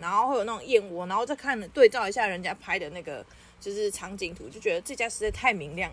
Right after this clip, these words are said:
了，不对，<laughs> 太明亮。然后我们就又再查了一次，结果那个，就是那一条道路上很莫名啊，反正它就是， <clears throat> 看起来两家都很像，可是两家完全是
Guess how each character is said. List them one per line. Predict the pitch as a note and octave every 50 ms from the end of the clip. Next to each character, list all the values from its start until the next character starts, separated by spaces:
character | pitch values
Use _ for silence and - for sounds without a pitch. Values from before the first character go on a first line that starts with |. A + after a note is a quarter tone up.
| -
了， | - - - -
不 | - -
对， | D#3+ - G3+ F#3 - - - - - - - - - -
<laughs> | - - - - - - - -
太 | - A#4 A4+ - -
明 | G4 F4+ F#4 - - -
亮。 | G#4+ G#4 G#4 - - - - - - - - - - - - B4+ A#4 F#4+ -
然 | C#4+ C#4
后 | D#4 E4+ F4+ F#4 - - - - - -
我 | - A3+
们 | A3+ B3+
就 | B3 F4
又 | F4+ F#4+ G4+
再 | F#4+ E4 C#4+
查 | - - E3+ E3+
了 | E3 F#3
一 |
次， | F#3+ - C4 A#3
结 | - C4+ C#4
果 | C4+ A3 - - - - - - - -
那 | - E4 E4+ F4
个， | C#4 C4+ B3 A3 - - - - -
就 | - F4
是 | F4 F#4 F4
那 | E4+ E4+ E4 E4+
一 | F4
条 | - - G#3+ G3+ G3+ - - -
道 | - D4 B3+ B3
路 | C4+ D4 C4+
上 | B3+ D#4+ C#4 A#3+ A#3
很 | G3 - -
莫 | G3+ B3+ C#4 B3 G3+
名 | E3+ D#3 - - E2+
啊， | - - -
反 | - G#3
正 | A#3+ D4+
它 | E4 E4+
就 | E4 E4+
是， | D#4+ - - - - -
<clears throat> | A#4 - - - - - - - - -
看 | - - G#4+ E4
起 | B3
来 | G3+ F#3+
两 | E3+ D#3 E3 F#3
家 | - A#3 A#3+
都 | B3 - C4 C4+
很 | - - - -
像， | - - A#2+ G#2+ - - -
可 | A#3 B3+
是 | D#4 F#4
两 | D4 A3+ G3 G3
家 | A#3 B3+
完 | A#3 G#3+ A3+
全 | G3 F3+
是 | G3+